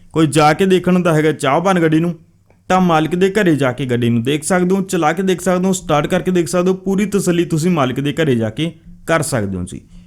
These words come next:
ਮਾਲਕ ਦਾ ਮੋਬਾਈਲ ਨੰਬਰ ਵੱਡੇ ਵੱਡੇ ਅੱਖਰਾਂ 'ਚ ਤੁਹਾਨੂੰ ਮਿਲ ਗਿਆ ਹੋਊਗਾ। ਗੱਲ ਕਰਨੀ ਕਿਸੇ ਵੀ ਤਰ੍ਹਾਂ ਦੀ ਕੋਈ ਵੀ ਗੱਲ ਤੁਸੀਂ ਕਰ ਸਕਦੇ ਹੋ ਜੀ। ਬਾਕੀ ਮੈਨੂੰ ਕੁਮੈਂਟ ਕਰਕੇ ਦੱਸੋ ਹੁਣ ਤੁਹਾਨੂੰ ਵੀਡੀਓ ਕਿਵੇਂ ਦੀ ਲੱਗੀ। ਵਧੀਆ ਲੱਗੀ ਇਹ ਵੀਡੀਓ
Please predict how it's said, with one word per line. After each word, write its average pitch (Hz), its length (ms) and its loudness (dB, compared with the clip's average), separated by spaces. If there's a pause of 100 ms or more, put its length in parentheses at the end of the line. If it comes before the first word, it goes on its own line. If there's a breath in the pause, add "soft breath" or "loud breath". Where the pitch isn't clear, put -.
(140 loud breath)
ਮਾਲਕ 147 320 0
ਦਾ 214 120 2
ਮੋਬਾਈਲ 185 440 2
ਨੰਬਰ 190 240 2
ਵੱਡੇ 151 240 0
ਵੱਡੇ 165 220 0
ਅੱਖਰਾਂ 165 260 0
'ਚ 160 80 -10
ਤੁਹਾਨੂੰ 170 320 0
ਮਿਲ 117 160 0
ਗਿਆ 123 140 0
ਹੋਊਗਾ। 156 240 2
ਗੱਲ 156 280 0
ਕਰਨੀ 185 340 2
ਕਿਸੇ 196 240 0
ਵੀ 208 100 -4
ਤਰ੍ਹਾਂ 196 220 0
ਦੀ 185 100 2
ਕੋਈ 185 260 2
ਵੀ 185 160 -2 (340 soft breath)
ਗੱਲ 175 300 2
ਤੁਸੀਂ 190 300 0
ਕਰ 196 180 0
ਸਕਦੇ 101 320 -4
ਹੋ 92 60 -6
ਜੀ। 60 180 -12 (520)
ਬਾਕੀ 143 280 0
ਮੈਨੂੰ 220 200 2
ਕੁਮੈਂਟ 202 300 0
ਕਰਕੇ 196 260 0
ਦੱਸੋ 165 300 0
ਹੁਣ 180 180 2
ਤੁਹਾਨੂੰ 202 340 0
ਵੀਡੀਓ 175 240 0
ਕਿਵੇਂ 156 320 0
ਦੀ 170 100 2
ਲੱਗੀ। 180 180 0
ਵਧੀਆ 156 340 -2
ਲੱਗੀ 170 220 2
ਇਹ 170 40 2
ਵੀਡੀਓ 180 300 0